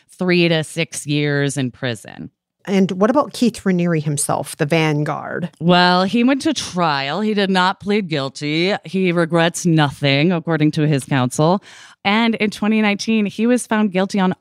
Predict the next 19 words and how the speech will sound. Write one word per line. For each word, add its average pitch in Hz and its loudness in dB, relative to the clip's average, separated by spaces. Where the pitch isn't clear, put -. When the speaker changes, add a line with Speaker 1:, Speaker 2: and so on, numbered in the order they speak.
Speaker 1:
all 175 2
charges, 175 -4
including 160 0
sexual 147 -6
exploitation 147 -4
of 123 -2
a 120 -2
minor, 156 2
sex 170 -4
trafficking, 156 -2
forced 180 -2
labor, 147 -6
and 185 2
racketeering, 151 2
to 202 0
name 156 2
a 135 2
few. 113 -4
And 208 4